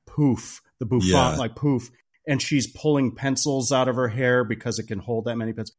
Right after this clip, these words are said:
Speaker 1: And that was improv, I think, a little bit, or they came up with that last minute, her and John Hughes. But regardless, she's wonderful. Uh, Jeffrey Jones as Ed Rooney. He is just struggling in this once he's been, you know, once he finds out that,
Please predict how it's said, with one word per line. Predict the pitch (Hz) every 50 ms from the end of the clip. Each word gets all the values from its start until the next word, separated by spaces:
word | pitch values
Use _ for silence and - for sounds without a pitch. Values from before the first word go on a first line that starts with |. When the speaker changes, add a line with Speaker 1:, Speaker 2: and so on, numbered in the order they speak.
| _ _
Speaker 1:
And | - 139 127 127
that | 143 147 -
was | 135 117 127
improv, | 139 127 120 117 - 135 123 120 120 110 113
I | 117 110
think, | - - 123 -
a | 120
little | 123 120 127 131 123 113
bit, | 117 123 110
or | 110 113 110
they | 92 113 104
came | - - 120 107 110
up | 110 107
with | 107 -
that | 101 98 95
last | 101 98 98 95 - - -
minute, | 104 98 101 98 95 -
her | 107 98
and | 95 95 92
John | - 104 101 92
Hughes. | 90 - 113 107 104 95
But | - - 107 101 - -
regardless, | 127 117 - 131 135 127 107 117 113 - - - _ _ _ _ _ _ -
she's | - - 202 208 180 147
wonderful. | 147 151 143 127 120 - - - 117 107 110 - -
Uh, | 135 127 117
Jeffrey | - - 180 175 - - 143 110
Jones | - 127 120 117 117 113 107 104
as | 113 107 92 - -
Ed | - 120 113 101
Rooney. | 110 113 117 113 113 113 113 107 - _ _ _ _ _ _ _
He | - - 160 160 156 139
is | 107 92 85
just | - - - 117 110 107 107 98 90 - -
struggling | - - - 104 95 98 104 104 104 98 104 95 90 87 85
in | 85 85 85
this | 87 85 82 - -
once | 101 101 98 92 - -
he's | 110 104 85 80
been, | - - 101 92 92 90 101 - -
you | 123
know, | 110 95 95
once | 95 92 92 -
he | - 101
finds | - - 113 101 95 92 87
out | 101 92 92 90 - -
that, | 98 90 92